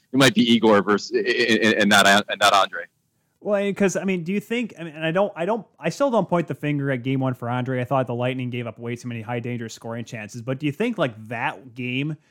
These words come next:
Speaker 2: for Vasilevskiy was that kind of, "All right, well, let's get that out of the way and let's move on"? Because since then, Vasilevskiy has looked more like the Vasilevskiy you saw in the four games, in the last two, in the four games against Florida and the two last,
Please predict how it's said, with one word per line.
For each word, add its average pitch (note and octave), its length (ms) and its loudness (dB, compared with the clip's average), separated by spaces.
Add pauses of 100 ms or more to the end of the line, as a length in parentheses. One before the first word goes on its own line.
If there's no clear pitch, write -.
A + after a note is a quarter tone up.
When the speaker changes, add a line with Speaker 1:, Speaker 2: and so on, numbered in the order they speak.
(240)
Speaker 2:
for B2+ 180 -4
Vasilevskiy C3+ 640 0
was C3 160 -4
that B2+ 180 -2
kind C3+ 180 -4
of, B2 80 -4
"All C#3+ 160 0
right, D#3 300 2
well, D3+ 460 -4
let's C#3+ 160 -8
get D#3 160 -4
that D3+ 140 2
out D3 100 4
of C3+ 40 0
the C#3 60 -4
way C3+ 160 0
and C3 80 -4
let's B2 180 -8
move C3+ 160 -6
on"? C3 200 -4
Because B2+ 240 -10
since A#3 180 -4
then, F#3 180 0
Vasilevskiy D3 720 -2
has C3+ 240 -4
looked C#3 160 -4
more D#3 380 -2
like C#3+ 260 -4
the C3+ 80 -10
Vasilevskiy C3 560 -6
you A#2+ 140 -8
saw B2 340 -4 (360)
in D3+ 140 -2
the C#3+ 80 0
four C#3 300 -2
games, B2+ 360 -4
in C3+ 120 -12
the B2+ 60 -6
last C3 360 -2
two, F#3+ 300 -2
in C#3 60 -10
the B2+ 60 -12
four G3 200 -4
games E3+ 220 -6
against D3 260 -6
Florida C#3+ 400 0 (180)
and C#3 80 -10
the C3 60 -6
two D3 320 -4
last, C3 400 -2